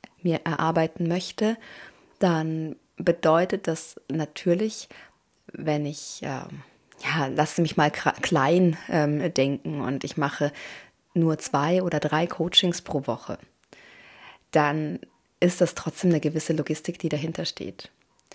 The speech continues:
Und selbst wenn ich mich darauf beschränken würde, dass ich nur Abendtermine vergebe, nur ab zwanzig Uhr dreißig, dann empfinde ich es auch als anstrengend, an drei Abenden fix verplant zu sein.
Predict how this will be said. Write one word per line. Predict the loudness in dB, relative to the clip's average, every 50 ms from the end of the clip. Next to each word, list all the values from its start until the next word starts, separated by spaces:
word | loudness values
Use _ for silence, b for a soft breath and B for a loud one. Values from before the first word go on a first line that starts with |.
| B B B B B B B 2
Und | 4 4 10
selbst | 10 10 10 10 8 6
wenn | 8 8 8
ich | 8 4
mich | 2 0 2
darauf | 0 2 2 2 2 2
beschränken | 2 2 4 4 4 2 2 2 0 2 4
würde, | 4 4 6
dass | 4 4 2 0
ich | -2 2
nur | 2 4 4 4
Abendtermine | 4 2 2 2 0 0 0 0 2 2 0 -2
vergebe, | -2 -2 -6 -6 -4 -6 -6 -4 -4 -6 -8 -8 -14 _
nur | 2 4 6 6 6 4 2 0
ab | -4 -8 -10 -6
zwanzig | -4 -2 -2 -2 -2 -4 -6 -4 -4
Uhr | -4 -4
dreißig, | -4 -4 -6 -4 -6 -6 -8 -8 -8 -10 -10 -10 -18 B B B B B B B B B _
dann | 2 2 2 2 0 -4 -8 _ _ _ _ _ _ _ _ _ _ _ _
empfinde | -2 0 4 4 6 6 6 4
ich | 2 0 0
es | 0 0
auch | 0 0 0
als | 0 -4 -4 -6 -2
anstrengend, | 2 4 4 4 2 2 -2 0 2 2 4 4 2 0 0 -4 -6 b b b b b b b b
an | 2 2 4
drei | 2 2 2 2 2 2 2 0 0 -2
Abenden | 0 0 0 0 0 2 0 2 2 2 2 2 0 -2 -6 _
fix | -12 -6 2 2 2 2 2 -6 -6 -6 -8
verplant | -8 -4 -4 -4 0 0 0 0 0 -2 -4 -6
zu | -6 -6 -6
sein. | -6 -4 -4 -4 -4 -6 -10